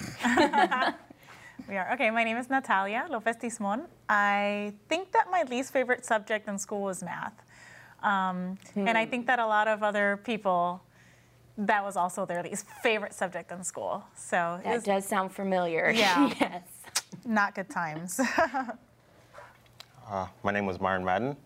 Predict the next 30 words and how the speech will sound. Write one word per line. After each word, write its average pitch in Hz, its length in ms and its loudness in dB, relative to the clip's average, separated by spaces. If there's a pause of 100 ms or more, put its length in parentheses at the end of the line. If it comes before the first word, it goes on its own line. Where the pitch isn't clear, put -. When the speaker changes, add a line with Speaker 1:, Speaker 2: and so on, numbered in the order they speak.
(180)
Speaker 3:
or 78 80 -12
it 80 80 -10
is 85 120 -4
Myron 78 240 -8
Madden. 82 280 -8 (400)
Uh, 80 260 0 (240)
Speaker 2:
<laughs> - 240 -16
Speaker 3:
my 98 140 2
least 113 220 2
Speaker 2:
We'll 302 100 2
change 185 300 0
Speaker 3:
favorite 185 100 -4
Speaker 2:
it, 175 40 -8
don't 214 200 2
worry. 175 340 0 (680)
Speaker 3:
<laughs> - 200 -8
my 104 80 2
least 120 200 -4
favorite 104 260 -2
subject 98 340 -2
in 90 60 -4
school 90 220 2
was 87 100 2
also 104 260 2
math, 76 360 -6 (160)
but 95 480 2
Speaker 1:
Yes. 139 180 -12 (160)
Speaker 3:
it 104 160 0
was 98 200 0
because 104 1000 -2